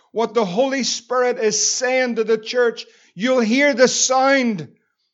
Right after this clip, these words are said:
of the Spirit of God. You'll hear the voice of God. And the danger is that we can accumulate knowledge. And the Bible says that knowledge will puff up.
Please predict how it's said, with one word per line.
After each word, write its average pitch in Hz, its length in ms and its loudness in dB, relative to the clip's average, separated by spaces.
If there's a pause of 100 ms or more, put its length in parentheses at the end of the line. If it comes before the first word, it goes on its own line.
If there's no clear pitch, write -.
(240)
of 233 180 0
the 240 100 0
Spirit 233 440 -2
of 202 160 -2
God. 208 380 -4
You'll 220 240 2
hear 277 560 2
the 240 140 4
voice 247 680 2 (340)
of 214 220 -2
God. 226 420 0 (640)
And 220 180 -4
the 226 80 -2
danger 254 600 0
is 247 220 2
that 240 180 2
we 247 140 -4
can 233 240 -4
accumulate 240 880 0
knowledge. 240 720 -2 (580)
And 220 180 0
the 226 60 2
Bible 247 380 4
says 240 320 2
that 226 120 2
knowledge 240 460 0
will 220 140 4
puff 226 400 -6
up. 247 240 -6